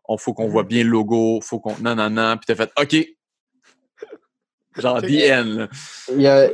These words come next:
Speaker 3: genre, tu sais, j'ai
Speaker 2: Ah,
Speaker 3: l'impression
Speaker 2: c'est à l'envers,
Speaker 3: que, euh, il y a ce star system d'influenceurs, tu comprends ? Parce que, tu sais,
Speaker 1: Mhm.
Speaker 3: Alanis, là, pense-y, elle a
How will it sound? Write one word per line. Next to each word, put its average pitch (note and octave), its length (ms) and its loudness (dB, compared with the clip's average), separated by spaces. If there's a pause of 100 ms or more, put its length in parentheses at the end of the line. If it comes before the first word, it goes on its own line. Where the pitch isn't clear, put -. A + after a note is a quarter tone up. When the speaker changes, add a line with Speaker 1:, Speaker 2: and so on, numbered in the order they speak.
Speaker 3:
genre, B2 340 2
tu - 140 -10
sais, G#3 240 0
j'ai A#2+ 340 -4
Speaker 2:
Ah, A#2+ 40 0
Speaker 3:
l'impression A#2+ 240 -2
Speaker 2:
c'est C#3 100 -6
à C3+ 40 -6
l'envers, B2+ 280 -6
Speaker 3:
que, B2+ 100 -4
euh, A2+ 540 0
il - 80 -4
y A#2 40 2
a A2+ 60 2
ce B2 140 -2
star B2 360 0
system B2 540 -2
d'influenceurs, G#2+ 600 0
tu - 80 -10
comprends ? B2+ 340 -2
Parce B2 160 0
que, C3 140 4
tu - 60 -8 (360)
sais, G#3 100 6
Speaker 1:
Mhm. G#3+ 60 0
Speaker 3:
Alanis, C#3+ 500 6
là, G3+ 220 2 (640)
pense-y, E3+ 640 2
elle C3 180 4
a C#3+ 300 4